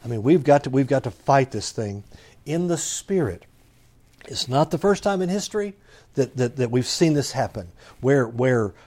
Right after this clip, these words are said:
uh, the wicked culture attempts to cancel the speech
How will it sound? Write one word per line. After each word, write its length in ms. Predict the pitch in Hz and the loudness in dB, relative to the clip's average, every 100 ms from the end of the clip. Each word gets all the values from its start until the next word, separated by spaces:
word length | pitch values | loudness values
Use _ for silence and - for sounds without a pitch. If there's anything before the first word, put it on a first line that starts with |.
| - | -10
uh, 160 | 120 110 | -8 -4
the 120 | 110 | -2
wicked 400 | 110 160 165 131 | 2 4 4 -2
culture 500 | - 160 147 123 98 | 2 2 2 -4 -4
attempts 360 | 127 - 151 139 | -6 0 -2 -2
to 100 | 117 | -12
cancel 580 | - 165 160 160 147 - - _ | -10 -8 -8 -6 -8 -10 -20 _
the 80 | 123 | -12
speech 840 | - - - 180 143 107 - - | -10 -10 -6 -4 -4 -6 -12 -16